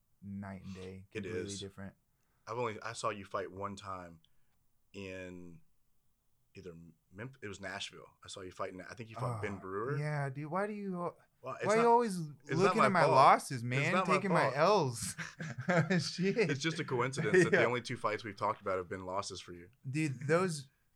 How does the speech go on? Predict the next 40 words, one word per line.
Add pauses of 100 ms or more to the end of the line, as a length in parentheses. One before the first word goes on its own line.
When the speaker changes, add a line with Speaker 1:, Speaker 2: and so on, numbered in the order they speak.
(160)
Speaker 1:
the,
I'm
not
gonna
say
the
promotion (140)
because
I
don't
wanna
talk (120)
ill
on, (200)
on
another
promotion.
They're
a
good
promotion, (400)
but
when
I'd
gone
out
there,
I
just
got
screwed
over
in
both
those
fights.
Not
saying
that
Ben,